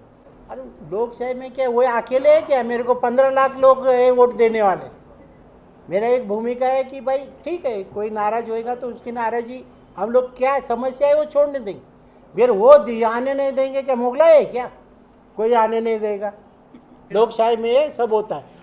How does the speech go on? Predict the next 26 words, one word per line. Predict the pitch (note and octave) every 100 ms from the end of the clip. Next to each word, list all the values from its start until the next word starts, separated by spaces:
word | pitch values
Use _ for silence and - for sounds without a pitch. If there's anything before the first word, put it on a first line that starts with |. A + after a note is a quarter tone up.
| -
और | F#3+
बा-, | F3+ F#3 - - - C#4+
डॉक्टर | F#3 F#3+ A#3
बाबा | A3+ G#3+ A3+
साहब | A3+ A3 A3
आम्बेडकर | G#3 G#3 G#3 G#3
ने | G#3 G#3
मेरा, | G3+ G3
हमारे | F#3 G3 G3
को | G3
अधिकार | F#3 F#3 F#3 F#3
दिया. | E3+ D#3
एक | D3+ F#3+ G#3
गांव | F3+ G3
में | G3+ G#3
एक | G3 G3
आ-, | F#3 F#3 - - -
एक | E3 G#3 G#3
आधा | A3+ A#3+
आदमी | G#3+ A3
तकलीफ | A3 A3 A3+ B3
देता | G#3 A3 G#3+
है, | F3+ C#3+ - - - - _
तब | B3+
भी | C4 E4
उसको | D#4+ -